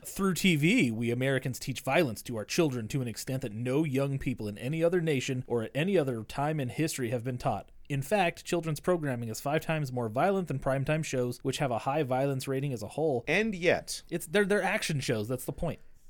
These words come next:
Speaker 2: And yet, if you look at the level of violence in the a-, in, in the nineties, right? Like, in the eighties and nineties, if you look at the level of <laughs> violence among young children in the United States versus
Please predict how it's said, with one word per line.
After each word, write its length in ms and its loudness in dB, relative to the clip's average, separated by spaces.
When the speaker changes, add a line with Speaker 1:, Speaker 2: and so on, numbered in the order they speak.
Speaker 2:
And 340 4
yet, 400 -4
if 160 -2
you 160 -2
look 300 -2
at 140 -2
the 80 0
level 420 0
of 60 -6
violence 720 -6
in 180 0
the 160 -4
a-, 220 0
in, 180 -2
in 220 0
the 60 0
nineties, 520 -4
right? 180 -6
Like, 220 -8
in 180 -8
the 140 -4
eighties 320 -4
and 140 -10
nineties, 440 -14
if 140 -10
you 140 -4
look 240 -4
at 100 -6
the 80 0
level 380 0
of 80 -6
<laughs> 240 -12
violence 640 -6
among 540 -4
young 360 -2
children 680 -4
in 160 -2
the 80 0
United 500 0
States 460 0
versus 640 -2